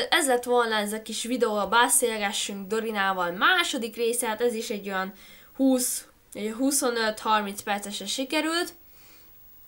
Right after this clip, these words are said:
Ö, hát remélem, hogy tetszett. Tehát ez lett volna ez, ez a kis változás, illetve tényleg bocsánat, de hát a gépem most romlott el természetesen, de hétvégén ígérjük, érkezik egy új gameplay,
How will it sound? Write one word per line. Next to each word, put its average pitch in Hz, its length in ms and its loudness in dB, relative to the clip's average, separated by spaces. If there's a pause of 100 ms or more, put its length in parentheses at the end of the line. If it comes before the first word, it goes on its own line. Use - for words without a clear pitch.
(200)
Ö, - 40 -8
hát 226 300 0
remélem, 294 320 4
hogy 220 160 -4
tetszett. 320 580 2 (600)
Tehát 247 160 6
ez 254 220 4
lett 233 200 -2
volna 208 240 -4
ez, 185 180 -4 (160)
ez 202 180 -6
a 202 140 -16
kis 202 220 -8
változás, 254 840 4
illetve 208 800 2 (240)
tényleg 226 300 4
bocsánat, 202 540 0
de 220 80 -6
hát 202 240 -6
a 190 280 0
gépem 185 600 0
most 339 300 4
romlott 254 440 2
el 214 140 2
természetesen, 208 760 -6 (300)
de 185 300 -8
hétvégén 240 880 0
ígérjük, 233 880 0 (600)
érkezik 220 600 -4
egy 170 220 -4
új 262 420 2
gameplay, 220 560 -4